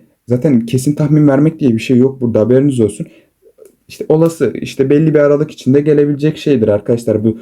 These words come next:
atıyorum burada yüz bin çıktı da yüz bin gelecek diye bir şey yok. Yüz yirmi bin de gelebilir, doksan bin de gelebilir ya da işte seksen bin tarzında. Yani kesin bir şey demiyorum o yüzden. Belki bu yıl iki bin yirmi ikiden de kötü de gelebilir arkadaşlar. Yılma daha çok da olabilir yani. Çünkü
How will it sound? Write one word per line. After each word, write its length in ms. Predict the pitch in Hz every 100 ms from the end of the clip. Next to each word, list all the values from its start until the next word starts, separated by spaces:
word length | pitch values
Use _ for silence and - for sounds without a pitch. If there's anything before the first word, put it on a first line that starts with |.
| -
atıyorum 340 | _ 143 131 131
burada 300 | 131 135 135 - -
yüz 240 | 135 131
bin 140 | 143 -
çıktı 300 | - 139 131
da 40 |
yüz 280 | 123 123 123
bin 120 | 139
gelecek 340 | 123 107 101
diye 120 | 117 127
bir 80 |
şey 180 | 127 135
yok. 140 | 117 127
Yüz 200 | 123 127
yirmi 220 | 139 151
bin 160 | 160
de 80 | 139
gelebilir, 500 | 107 104 98 135 165
doksan 400 | 156 147 170 160
bin 120 | 160
de 80 | 151
gelebilir 400 | 113 104 92 92
ya 140 | 101 95
da 80 |
işte 200 | 92 -
seksen 480 | - 110 - 104 92
bin 60 | 95 - _ _ _ _
tarzında. 400 | 123 107 101 107
Yani 200 | 113 120
kesin 360 | 120 131 170 156
bir 40 |
şey 220 | 127 160
demiyorum 480 | 147 147 120 104 95
o 40 | 92
yüzden. 300 | 92 95 95 - - -
Belki 460 | 131 147 139 151 -
bu 120 | 143
yıl 80 | 147
iki 220 | 135 -
bin 80 | 147
yirmi 180 | 151 147
ikiden 260 | 147 151 143
de 60 |
kötü 260 | 131 135 147
de 60 |
gelebilir 420 | 147 147 143 147 156
arkadaşlar. 420 | 131 151 143 131
Yılma 300 | 120 127 131
daha 160 | 135
çok 220 | 139 156 -
da 40 |
olabilir 400 | 151 139 143 156
yani. 320 | 165 120 95 - - _ _
Çünkü 380 | 139 127 120